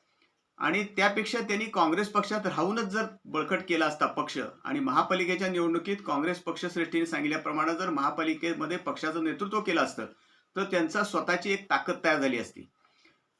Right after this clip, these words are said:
आणि पुढच्या निवडणुकीमध्ये, दोन हजार एकोणतीसच्या निवडणुकीत कदाचित ते लोकसभेला सुद्धा त्यांचा विचार झाला असता उमेदवारीसाठी, काही सांगता येत नाही, म्हणजे त्यावेळेला विधानसभेसाठी सुद्धा झाला असता. कारण आता त्यांनी जो विशाल पाटील यांच्यावरती निशाणा साधलेला आहे, ते विद्यमान खासदार आहेत,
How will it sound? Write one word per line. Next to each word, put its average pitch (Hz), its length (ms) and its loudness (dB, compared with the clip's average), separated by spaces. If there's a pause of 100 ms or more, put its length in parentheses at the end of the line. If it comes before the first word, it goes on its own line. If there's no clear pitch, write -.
आणि 160 220 2
पुढच्या 160 460 2
निवडणुकीमध्ये, 175 600 4
दोन 160 200 0
हजार 185 240 4
एकोणतीसच्या 202 540 0
निवडणुकीत 170 480 2
कदाचित 202 340 2
ते 214 160 -2
लोकसभेला 220 440 0
सुद्धा 208 260 2
त्यांचा 190 560 4
विचार 160 280 4
झाला 160 200 6
असता 143 280 4 (520)
उमेदवारीसाठी, 151 760 2
काही 165 180 0
सांगता 170 340 2
येत 214 140 0
नाही, 160 120 2
म्हणजे 135 180 2
त्यावेळेला 120 440 -2 (260)
विधानसभेसाठी 180 760 2
सुद्धा 147 260 0
झाला 120 180 0
असता. 110 220 -6 (840)
कारण 214 340 4
आता - 440 4
त्यांनी 220 260 2
जो 226 180 0
विशाल 208 300 2
पाटील 208 320 2
यांच्यावरती 196 500 0
निशाणा 185 360 2
साधलेला 180 360 2
आहे, 185 120 2
ते 196 80 4
विद्यमान 196 440 4
खासदार 175 340 6
आहेत, 143 140 6